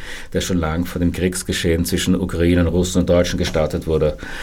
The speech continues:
Da geht's nicht darum, dass dann irgendwer das zum Schluss deutet, sondern da geht's wirklich um den Prozess, dass Menschen einfach, die vielleicht durch ihre Geschichte im Konflikt stehen, einfach in den Dialog kommen, sich austauschen und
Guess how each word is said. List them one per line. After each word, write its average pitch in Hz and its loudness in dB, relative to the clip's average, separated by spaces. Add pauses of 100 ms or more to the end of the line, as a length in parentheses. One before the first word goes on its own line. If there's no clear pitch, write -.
(180)
Da 92 4
geht's 98 2
nicht - 2
darum, 92 4
dass 95 2
dann 90 2
irgendwer 90 4
das 85 0
zum 90 0
Schluss - 4
deutet, 95 2
sondern 101 0
da 104 -2
geht's - -4
wirklich 95 0
um 90 2
den 90 0
Prozess, 85 0
dass - -2
Menschen 85 0
einfach, 90 2
die - -2
vielleicht 85 0
durch 82 -2
ihre 85 0
Geschichte 87 -2 (480)
im - 8
Konflikt - 0
stehen, 90 2 (160)
einfach 98 0
in 98 4
den 92 2
Dialog 92 4
kommen, 92 2
sich 92 -4
austauschen 87 6
und 85 2